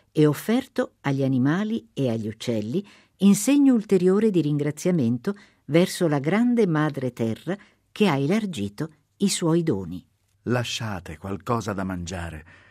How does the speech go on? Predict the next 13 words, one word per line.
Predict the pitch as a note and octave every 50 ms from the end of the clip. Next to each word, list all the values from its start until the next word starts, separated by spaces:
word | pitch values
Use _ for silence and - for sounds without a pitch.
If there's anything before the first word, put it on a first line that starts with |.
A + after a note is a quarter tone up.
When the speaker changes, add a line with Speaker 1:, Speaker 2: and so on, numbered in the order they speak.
| _ _ _ _ _ _ _ _
Speaker 2:
per | C#3 C3+ A#2+
le | B2 B2
nostre | A#2 A#2+ A#2+ A#2 - - - A2+ G#2
sorelle | G2 - - G#2 G2 G2+ G#2 G2+ G2 F#2+ G2 F#2+
allodole. | F#2 F2+ F2 F2 E2+ E2 D#2+ D#2 D2+ C#2+ D2+ D2 D2 - - _ _ _ _ _ _ _ _ _ _
Speaker 1:
Tipica | _ - B3 G#3 - - D3+ - - D3 C#3
di | C3+ D3 C#3+
questo | - - E3 D#3 - - D#3
periodo | C3+ - D3 C#3 E3+ F#3 E3+ C#3+ C3+ C3+
dell'anno | A#2 B2 B2 B2+ C3+ C3+ A#2+ A2+ A#2 B2 B2+ E3 G3+ - _ _ _ _ _ _
è | - G3+ G3
la | F#3 G3+ G3
cornucopia, | - - B3 A#3 A3+ G#3+ G3+ G#3 - A#2 G#2+ - - - B2 A2